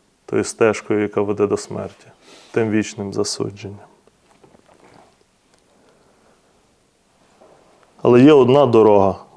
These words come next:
до Бога, яка не придумана людиною. Є одна дорога, яка не закінчується стежкою до смерті. Це та дорога, якою є сам Господь Ісус.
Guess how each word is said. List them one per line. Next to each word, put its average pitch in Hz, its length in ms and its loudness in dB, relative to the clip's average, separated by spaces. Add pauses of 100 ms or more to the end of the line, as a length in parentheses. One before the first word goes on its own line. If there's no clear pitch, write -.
до 107 180 2
Бога, 120 500 2 (280)
яка 135 200 -6
не 113 160 -2
придумана 101 720 -6 (160)
людиною. 101 640 -6 (1900)
Є 147 120 4
одна 139 340 4
дорога, 135 480 4
яка 117 680 4 (1400)
не 117 120 0
закінчується 113 760 -4
стежкою 101 640 -6 (300)
до - 80 -8
смерті. - 440 -8 (1300)
Це - 140 -10
та 151 140 2
дорога, 139 420 4
якою 123 360 4
є 123 120 4
сам 117 280 0
Господь 113 440 0
Ісус. 113 500 -2